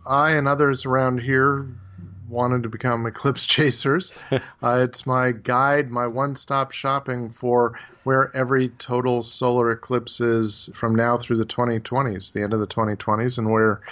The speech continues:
Speaker 1: where you would need to go, and a little bit about path and, uh, even a smidge on weather.
Speaker 2: You and I need to be in Sydney, Australia in twenty twenty-eight, because <laughs> I couldn't believe it. That one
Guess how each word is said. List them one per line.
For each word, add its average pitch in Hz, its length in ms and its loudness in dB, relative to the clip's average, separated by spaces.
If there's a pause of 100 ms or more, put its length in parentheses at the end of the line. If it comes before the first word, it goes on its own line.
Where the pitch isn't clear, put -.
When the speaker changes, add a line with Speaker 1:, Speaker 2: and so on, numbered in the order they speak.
(280)
Speaker 1:
where 127 140 4
you 131 140 8
would 123 100 6
need 131 200 4
to 123 80 2
go, 127 240 4
and 147 100 2
a 131 40 0
little 123 220 2
bit 117 160 -2
about 113 460 -2
path 117 460 -2
and, 107 420 -6
uh, 104 300 -6
even 110 420 -2 (320)
a 120 40 0
smidge 117 540 2
on 110 140 2
weather. 117 320 0 (680)
Speaker 2:
You 190 200 4
and 233 100 6
I 170 300 4
need 151 320 2
to 170 80 0
be 131 380 4
in 120 200 2
Sydney, 170 440 2
Australia 131 680 2
in 113 200 0
twenty 127 360 2
twenty-eight, 110 560 2 (460)
because 139 380 4 (440)
<laughs> - 80 -14
I 170 80 2
couldn't 320 240 6
believe 294 220 6
it. 180 100 2
That 254 220 8
one 233 180 6